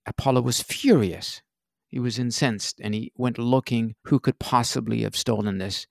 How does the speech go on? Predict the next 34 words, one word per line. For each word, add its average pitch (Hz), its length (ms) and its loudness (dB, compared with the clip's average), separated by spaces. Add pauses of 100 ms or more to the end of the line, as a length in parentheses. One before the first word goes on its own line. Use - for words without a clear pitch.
(160)
and 110 120 0
he 113 40 2
was 107 180 0
ready 113 340 4
to 117 80 -6
kill - 220 0
the 104 100 -2
person 90 520 -2
who 117 100 -2
did 120 140 6
it. 87 140 -2 (380)
And 120 100 4
then 127 100 6
he 123 80 6
confronted 160 680 4
Hermes 131 540 0
when 120 120 0
he 113 80 2
found 123 280 4
out 120 160 6
that 101 100 0
he 147 180 0
stole 110 300 0
his 107 180 -6
cattle. 104 380 -4 (100)
And 123 160 0
Hermes 190 480 6 (320)
turns 175 280 4
around 104 580 4 (280)
and 117 440 4
shares 143 560 4 (180)
a, 117 500 2
his 113 380 0
lyre, 107 720 2